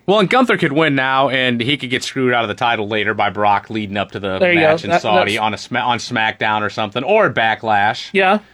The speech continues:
Speaker 1: Um, I think Gunther at WrestleMania wins, so everyone sees that, hey, Gunther is a major player, because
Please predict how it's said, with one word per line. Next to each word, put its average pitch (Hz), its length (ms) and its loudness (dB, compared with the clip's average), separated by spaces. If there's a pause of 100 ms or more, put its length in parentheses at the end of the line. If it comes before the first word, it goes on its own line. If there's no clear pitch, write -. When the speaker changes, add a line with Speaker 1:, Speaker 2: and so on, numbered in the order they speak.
(400)
Speaker 1:
Um, 104 560 0 (220)
I 175 180 0
think 135 360 -2
Gunther 139 640 0 (240)
at 123 240 -2
WrestleMania 120 920 0
wins, 117 640 -2
so - 460 -6
everyone 120 600 2
sees 110 580 0
that, 104 240 -2
hey, 101 180 -4
Gunther 117 720 -2
is 120 260 0
a 123 120 2
major 117 340 0
player, 120 580 0 (520)
because 175 640 -2